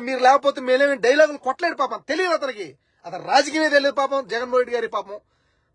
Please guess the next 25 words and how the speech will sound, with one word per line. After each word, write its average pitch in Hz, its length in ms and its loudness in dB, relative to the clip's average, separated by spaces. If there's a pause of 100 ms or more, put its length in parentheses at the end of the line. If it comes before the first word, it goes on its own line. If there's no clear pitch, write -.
(160)
రాజకీయ 262 440 2 (140)
నాయకులు 269 380 2
అంటే 254 180 4
పవన్ 254 300 2
కళ్యాణ్ 240 320 0
గారు, 196 160 2 (160)
రాజకీయ 247 400 0 (120)
పార్టీ 254 340 0
అంటే 254 220 2
మీ 226 60 -6 (100)
కూటమి 233 320 -2
ప్రభుత్వాలు, 202 520 -8 (440)
రాజకీయాలు 262 560 4
చేయాలంటే 302 360 4 (100)
మీరు. 226 180 -2 (160)
జగన్మోహన్ 302 480 2
రెడ్డికి 269 240 -2
ఏం 254 120 -2
తెలుసు? 240 200 -4 (480)
ఆయనకి 269 280 -2
ఏం 311 120 -2
తెలుసు 254 280 2
కదా 240 180 0
పాపం. 151 180 -6 (580)
మీలాగా 262 400 6